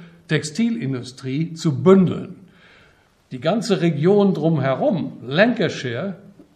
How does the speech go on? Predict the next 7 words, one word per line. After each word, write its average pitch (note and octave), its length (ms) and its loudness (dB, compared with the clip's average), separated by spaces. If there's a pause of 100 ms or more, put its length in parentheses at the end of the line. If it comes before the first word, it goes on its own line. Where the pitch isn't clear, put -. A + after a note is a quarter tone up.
(100)
äh, B2 400 -2 (1300)
trägt E3+ 320 0
noch D#3 160 2
heute F3+ 260 2
die C#3 120 -6
Spuren G#3 420 -4
davon, C#3+ 460 -10